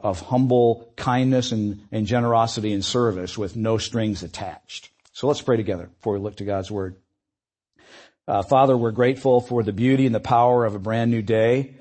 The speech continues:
Uh, we love spring because it speaks of new life. When, when in the Midwest things come back to life, it speaks of hope and renewal and,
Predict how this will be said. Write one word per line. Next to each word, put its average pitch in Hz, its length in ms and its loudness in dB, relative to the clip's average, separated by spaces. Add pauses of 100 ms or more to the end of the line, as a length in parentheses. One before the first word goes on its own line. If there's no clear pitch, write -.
(360)
Uh, 92 80 -8
we 101 120 -6
love 120 300 2
spring 127 580 0
because 110 440 -2
it 101 220 -4 (160)
speaks 127 380 -4
of 95 140 -4
new 120 180 0
life. 120 500 2
When, 104 360 -8 (200)
when 101 400 -6
in 110 120 -6
the 104 60 -4
Midwest 113 600 0
things 110 260 -6
come 110 220 -4
back 117 300 2
to 127 100 -2
life, 123 500 2
it 120 100 -14
speaks - 340 -4
of 98 100 -6
hope 131 360 2
and 110 120 -4
renewal 135 600 4
and, 98 200 -6